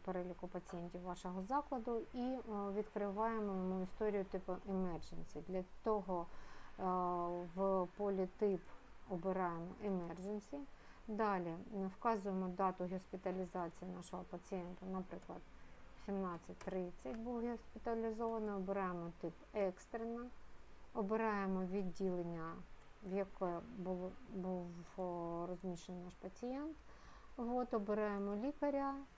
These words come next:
і, е, встановлюємо стан лікується. Після цього натискаємо кнопку «Застосувати». Так,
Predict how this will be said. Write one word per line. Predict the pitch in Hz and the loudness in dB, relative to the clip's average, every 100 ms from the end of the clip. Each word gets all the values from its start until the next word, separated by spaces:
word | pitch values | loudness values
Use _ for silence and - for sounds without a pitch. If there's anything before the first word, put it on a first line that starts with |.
| - - | -14 -2
і, | 254 285 285 - | 2 4 4 4
е, | 226 220 220 | 4 4 4
встановлюємо | 214 - 220 220 240 220 208 208 208 202 196 | 2 0 2 2 4 4 2 2 2 0 -2
стан | - 233 220 214 196 | 0 4 4 4 0
лікується. | 196 208 - 170 170 - - 180 185 - - - - - | 0 0 -2 -6 -8 -10 -14 -14 -14 -16 -18 -16 -16 -6
Після | 247 254 240 | 0 2 2
цього | - 302 269 | 4 4 4
натискаємо | 220 196 214 - 226 214 196 190 | 2 2 -2 0 0 2 0 0
кнопку | 202 190 190 190 | -2 -2 0 0
«Застосувати». | 220 220 208 190 - 185 165 160 - - - - - - - - - - - - - - - - - - - - - - - - - - | -2 -4 -6 -4 -4 -2 -2 -2 -6 -12 -12 -16 -16 -16 -14 -14 -12 -12 -10 -10 -10 -8 -8 -8 -10 -10 -12 -10 -12 -10 -4 -2 0 2
Так, | 170 | 2